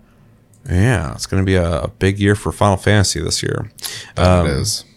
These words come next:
Speaker 1: do you have anything to say about this before we watch this?
Speaker 2: Um, <clears throat> I'm curious what they're gonna show, but, um, I have watched some of the recent gameplay footage that, that went out. Um, specifically, I think Skill Up is the channel.
Speaker 1: Yeah.
Speaker 2: Uh,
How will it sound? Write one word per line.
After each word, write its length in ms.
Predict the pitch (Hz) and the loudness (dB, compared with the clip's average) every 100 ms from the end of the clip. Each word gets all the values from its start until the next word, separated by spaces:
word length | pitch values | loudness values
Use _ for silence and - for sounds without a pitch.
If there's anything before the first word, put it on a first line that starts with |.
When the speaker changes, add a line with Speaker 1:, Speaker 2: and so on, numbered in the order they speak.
| - - | -10 2
Speaker 1:
do 80 | |
you 60 | 98 | 4
have 120 | 101 | 4
anything 240 | 101 98 95 | 4 2 2
to 140 | - | 0
say 160 | - 98 | 2 4
about 120 | 95 | 2
this 120 | 87 - | 0 -2
before 160 | 87 | 0
we 60 | 87 | 0
watch 160 | 104 | 0
this? 340 | - - - - _ 120 | -2 -8 -8 -18 _ 2
Speaker 2:
Um, 280 | 120 123 135 - | 4 4 0 2
<clears throat> 540 | 147 117 107 - - | 2 2 -2 -6 2
I'm 200 | 131 113 | 2 4
curious 280 | 123 113 107 | 4 4 2
what 80 | 104 | 0
they're 100 | 85 | 2
gonna 260 | 92 117 98 | 4 6 4
show, 460 | 92 85 90 98 - | 4 4 2 0 0
but, 180 | 90 82 | 2 2
um, 320 | 85 80 76 | 2 0 0
I 120 | 87 | 2
have 360 | 87 92 87 80 | 4 4 2 0
watched 600 | 82 80 80 - - - | 0 0 0 -6 -6 -12
some 320 | - - 85 82 | -6 0 0 0
of 120 | 73 | -2
the 240 | 85 76 | -4 -6
recent 480 | 64 73 71 - 67 - _ _ _ | -4 -4 -4 -6 -8 -14 _ _ _
gameplay 380 | - 78 69 76 | -6 -6 -4 -6
footage 480 | 71 71 71 69 - | -4 -4 -4 -6 -6
that, 300 | 73 67 - | -6 -6 -8
that 240 | - 65 - | -10 -10 -6
went 120 | 73 | -4
out. 200 | 71 64 | -6 -6
Um, 280 | 73 71 85 | -8 -8 -10
specifically, 840 | - - 82 80 - - 76 71 - | -10 -8 -6 -6 -10 -8 -6 -6 -8
I 80 | - | -12
think 280 | - - | -14 -12
Skill 340 | - - 73 71 | -10 -8 -6 -6
Up 240 | 67 - - | -8 -14 -16
is 120 | 73 | -12
the 80 | 71 | -10
channel. 400 | 73 69 69 - - - - - | -8 -8 -10 -14 -20 -20 -14 -6
Speaker 1:
Yeah. 180 | 82 69 | -4 -4
Speaker 2:
Uh, 160 | 69 | -6